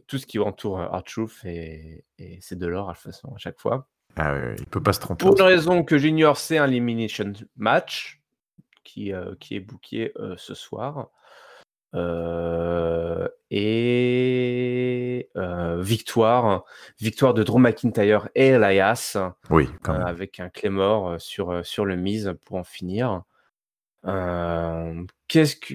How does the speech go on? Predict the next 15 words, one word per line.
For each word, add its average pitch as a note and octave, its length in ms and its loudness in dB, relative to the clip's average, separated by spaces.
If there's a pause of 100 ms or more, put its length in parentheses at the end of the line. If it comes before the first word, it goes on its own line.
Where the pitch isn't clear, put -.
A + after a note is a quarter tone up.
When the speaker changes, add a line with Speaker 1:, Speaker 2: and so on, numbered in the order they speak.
(160)
Speaker 1:
et G#2+ 100 2
puis G#2+ 160 0
Drew G#2 200 4
qui - 160 -8
place, F#2+ 480 -2
euh, F2+ 160 0 (240)
des F2+ 260 -6
Claymores, F#2 420 0
évidemment, E2+ 600 -4
passe - 220 -6
à E2+ 40 -8
tabac, F2+ 540 -2
euh, - 20 -6
le F2 140 -4
Miz. G#2 360 -2